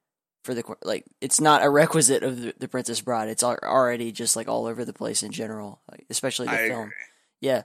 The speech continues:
Speaker 2: Yeah.
Speaker 1: So, like, you as Wesley, and then you'll have, like, some, I don't, I don't know all the other people in there, but, like, you'll, you'll have, like, a British
Speaker 2: You don't, you
Speaker 1: accent
Speaker 2: don't,
Speaker 1: just
Speaker 2: you
Speaker 1: kinda
Speaker 2: don't
Speaker 1: pop up out of
Speaker 2: recognize
Speaker 1: nowhere.
Speaker 2: Stars,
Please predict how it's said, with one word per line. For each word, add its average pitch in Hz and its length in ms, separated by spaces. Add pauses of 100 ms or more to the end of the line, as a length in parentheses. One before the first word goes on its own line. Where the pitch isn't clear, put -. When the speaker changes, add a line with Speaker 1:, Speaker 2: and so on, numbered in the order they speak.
Speaker 2:
Yeah. 131 200
Speaker 1:
So, 165 160
like, 156 200
you 175 260
as 147 160
Wesley, 151 520
and 139 120
then 135 100
you'll 135 100
have, 131 180
like, 120 180
some, - 220
I 135 100
don't, 131 200 (140)
I - 60
don't 120 100
know 120 140
all 120 160
the 120 120
other 117 120
people 104 360
in 101 80
there, 104 220
but, 101 140
like, 110 180
you'll, 135 240
you'll 151 180
have, 143 260
like, 143 200
a 143 100
British 156 260
Speaker 2:
You 143 60
don't, 151 60
you 156 60
Speaker 1:
accent 156 240
Speaker 2:
don't, 190 60
Speaker 1:
just 143 140
Speaker 2:
you - 20
Speaker 1:
kinda 143 160
Speaker 2:
don't 170 80
Speaker 1:
pop 135 180
up - 0
out 135 60
of 147 40
Speaker 2:
recognize 131 240
Speaker 1:
nowhere. 143 160
Speaker 2:
Stars, 143 720